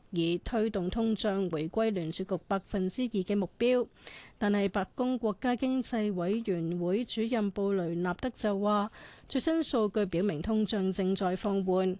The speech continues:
同時就業市場有韌性。另外，三藩市聯儲銀行發表報告指，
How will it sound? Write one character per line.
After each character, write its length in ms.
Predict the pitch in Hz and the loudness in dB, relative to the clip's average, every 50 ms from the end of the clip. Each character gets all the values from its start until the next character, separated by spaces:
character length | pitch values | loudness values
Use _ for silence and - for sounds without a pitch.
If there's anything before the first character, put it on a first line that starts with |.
| - - | -8 -8
同 240 | - - 156 165 | -6 -4 -2 -2
時 280 | 175 - - 170 160 160 | -4 -2 -2 -2 -2 -2
就 280 | 180 - 196 175 175 175 | -2 -2 -2 0 0 -2
業 120 | 180 175 | -4 -4
市 220 | - - - 175 170 | -6 -4 -4 -4 -2
場 240 | 180 220 156 147 151 | -2 -4 -4 -4 -4
有 100 | 160 - | -4 -2
韌 200 | 170 175 165 175 | -2 0 -2 -2
性。 360 | 185 - 208 202 202 208 202 - - - - - - - - - - - - | -2 -2 0 0 0 0 -2 -4 -6 -14 -20 -20 -20 -20 -20 -20 -16 -6 -2
另 160 | 208 208 208 | 0 2 2
外， 260 | 208 202 202 202 202 | 2 2 2 0 0
三 260 | - - - 247 247 | -2 -2 -2 -2 0
藩 260 | 247 - 196 160 170 175 | 0 0 0 0 0 0
市 220 | 175 - 190 196 | 0 0 0 2
聯 220 | 190 175 160 165 | 2 0 0 -2
儲 120 | 190 - 208 | -2 -2 -2
銀 200 | 208 180 165 175 | 0 0 0 -2
行 180 | 190 160 170 | -2 -4 -2
發 100 | - 208 190 | -2 -2 -2
表 140 | - 208 226 | 0 0 0
報 200 | 220 226 202 196 | 0 0 0 0
告 200 | - 202 196 196 | 2 2 2 0
指， 360 | - - 156 165 208 240 | 0 0 0 0 0 0